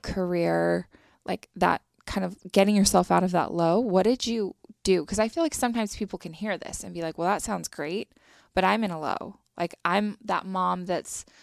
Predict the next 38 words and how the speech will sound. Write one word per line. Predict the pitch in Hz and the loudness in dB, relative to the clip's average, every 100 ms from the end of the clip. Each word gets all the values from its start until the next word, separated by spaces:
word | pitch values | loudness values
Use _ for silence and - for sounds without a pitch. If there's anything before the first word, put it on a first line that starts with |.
| _ - | _ -10
a | - | -6
single | - 196 185 | -2 0 0
mom | 180 175 175 | 0 -2 -2
struggling, | 175 - 175 165 170 170 170 | -4 0 0 0 -4 -6 -6
or | 165 - | -6 -4
I | 170 185 | -2 0
just | 175 190 180 - - - _ _ _ | 0 0 2 0 -2 -12 _ _ _
lost | - 185 190 180 - - | -2 4 4 4 0 -2
my | 185 175 175 175 175 180 202 _ | 0 0 0 0 -2 -4 -8 _
job, | - 175 170 - - - | 4 4 4 2 -2 0
or | 180 175 - | 2 0 2
I | 170 170 175 175 - | 2 4 2 0 -6
feel | - - 185 | -10 0 2
like | 180 | 2
I'm | 170 170 - | 0 -4 -2
barely | 180 175 175 | 0 0 -2
getting | 175 175 165 | -6 -8 -8
by. | 170 170 160 | -8 -6 -6
Like, | 175 170 - _ _ _ _ _ | -8 -10 -12 _ _ _ _ _
what | - 202 240 | -2 2 2
did | 247 | 0
you | 220 196 | -2 -6
do | 190 240 233 185 175 220 _ _ _ _ _ _ _ _ - | -6 -4 -2 -2 -4 -6 _ _ _ _ _ _ _ _ -8
to | - 101 - | -2 0 2
actually | 170 185 - 190 185 185 | 0 -2 -4 -6 -8 -8
make | 185 190 190 | -6 -6 -6
some | - 196 180 | -8 -8 -10
of | 170 | -10
those | 151 160 | -10 -6
changes | - - 180 175 165 160 - | -4 -2 -4 -6 -6 -8 -6
that | 180 | -8
allowed | 170 170 175 180 | -6 -6 -4 -6
you | 185 170 165 | -4 -4 -2
to | - 180 170 165 170 | -4 -4 -4 -6 -6
step | - 180 180 | -6 -6 -6
into | 175 175 - 180 175 165 | -10 -8 -8 -6 -6 -6
the | 170 | -8
light | 165 165 160 - | -6 -4 -6 -8